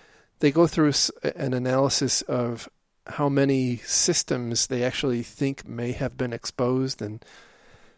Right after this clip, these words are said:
you know, it was a cer-, certain small percentage of the potential visitors, but they never really went through, uh, an analysis of actually how many specific, uh, you know, systems. It was more of a percentage of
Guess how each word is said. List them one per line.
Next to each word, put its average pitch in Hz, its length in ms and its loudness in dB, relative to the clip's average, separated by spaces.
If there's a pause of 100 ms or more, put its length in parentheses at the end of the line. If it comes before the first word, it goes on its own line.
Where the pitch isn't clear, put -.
(140)
you 120 80 -8
know, 117 100 -4
it - 20 -2
was 123 160 -2
a 113 160 0
cer-, - 380 2
certain 180 340 4
small 143 300 6
percentage 127 560 2
of 120 160 2
the 123 120 0
potential 127 520 -4
visitors, 120 500 -2
but - 240 0 (800)
they 160 180 8
never 190 240 10
really 151 280 10
went 131 280 4
through, 127 520 4
uh, 120 260 0 (140)
an 123 140 -2
analysis 127 600 2
of 120 120 -2 (140)
actually 143 560 4
how 131 140 2
many 131 380 0
specific, - 760 2 (500)
uh, 120 300 -2 (380)
you 143 100 -10
know, 113 60 -10
systems. 113 680 -4
It 120 120 -6
was 123 160 -6
more 127 220 -2
of 117 60 -4
a - 40 -12
percentage 127 600 -4
of 117 280 -6